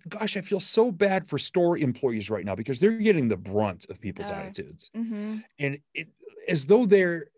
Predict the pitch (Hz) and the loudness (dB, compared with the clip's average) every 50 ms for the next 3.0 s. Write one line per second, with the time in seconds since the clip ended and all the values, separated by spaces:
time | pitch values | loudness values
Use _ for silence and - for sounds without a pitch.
0 | _ _ _ - 143 147 180 165 143 135 135 151 135 - - 156 165 156 135 - | _ _ _ -20 -12 -2 0 0 0 0 0 -4 -4 -4 -2 -2 -2 -2 -2 -6
1 | - - 160 160 151 117 98 - - - - 131 120 123 143 160 170 190 170 151 | -8 -8 -6 -6 -6 -8 -8 -12 -14 -4 -2 0 0 2 0 2 2 2 2 2
2 | 165 156 143 120 117 104 101 120 120 123 120 107 - 110 104 101 92 - - | 2 2 2 0 0 -2 -2 -2 -2 -2 -4 -4 -4 -6 -6 -6 -6 -8 -12